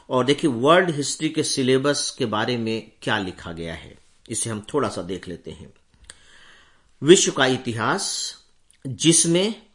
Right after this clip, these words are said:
अठारहवीं शताब्दी से, से लेकर जो आगे की घटनाएं हैं, उसमें कुछ जिक्र किया हुआ है कि घटनाएं शामिल हैं, जैसे कि औद्योगिक क्रांति, इंडस्ट्रियल रिवोल्यूशन,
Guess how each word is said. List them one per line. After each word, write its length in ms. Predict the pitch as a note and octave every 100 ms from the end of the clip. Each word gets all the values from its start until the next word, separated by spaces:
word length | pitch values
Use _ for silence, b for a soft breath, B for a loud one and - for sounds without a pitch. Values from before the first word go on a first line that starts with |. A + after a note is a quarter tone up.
| b b b _ D3
अठारहवीं 960 | C#3+ - - C#3+ D3+ D#3 E3+ F#3 G3 G3
शताब्दी 1040 | - C#3 - C3 C3+ C#3 C3+ D3+ C#3+ A#2+
से, 720 | - - C3 A#2+ B2 A#2+ G#2 - -
से 260 | - C#3+ B2
लेकर 440 | A2 G2+ A2+ C3+
जो 180 | B2 B2+
आगे 420 | - A2+ A#2+ B2
की 140 | -
घटनाएं 420 | G2+ - - G#2 G#2
हैं, 80 |
उसमें 240 | B2 - A#2
कुछ 200 | G#2 A#2+
जिक्र 320 | G#2 A2 F2
किया 260 | E2 E2+ D2
हुआ 220 | D#2+ C#2+
है 180 | - - b b b b -
कि 80 | D3
घटनाएं 480 | A#2+ A#2 - A2+ A2+
शामिल 480 | - F#2+ G#2 G#2+
हैं, 160 | C3+ C3+
जैसे 400 | B2+ D3 - G2+
कि 360 | - D#3+ A3+ - b b b b b b _ -
औद्योगिक 920 | C3+ A2+ G#2 C3 D3+ D3+ D#3 C3+ -
क्रांति, 380 | B2+ C#3 C#3 C#3+
इंडस्ट्रियल 680 | A2+ A2+ - - A#2 G#2+ G#2+
रिवोल्यूशन, 760 | G2+ G2+ A2 C#3+ - D#3 G3